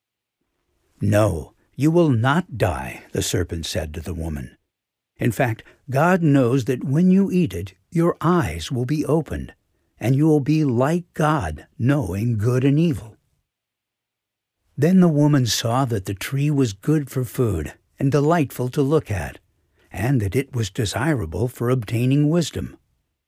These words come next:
So she took some of its fruit and ate it.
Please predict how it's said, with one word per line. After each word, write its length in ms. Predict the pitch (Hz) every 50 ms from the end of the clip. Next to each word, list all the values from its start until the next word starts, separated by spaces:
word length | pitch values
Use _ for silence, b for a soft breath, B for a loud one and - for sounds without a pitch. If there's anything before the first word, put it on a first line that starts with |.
| _ _ _ _ _ _ _ _ _ _ _
So 220 | - - 151 147
she 240 | 135 - - 202 202
took 340 | 190 _ - - 196 190 -
some 260 | - - - 160 156
of 140 | 139 127 147
its 160 | 156 135 -
fruit 460 | - - - 120 113 117 123 - -
and 160 | 139 139 139
ate 240 | 139 117 107 95 -
it. 220 | - 113 _ -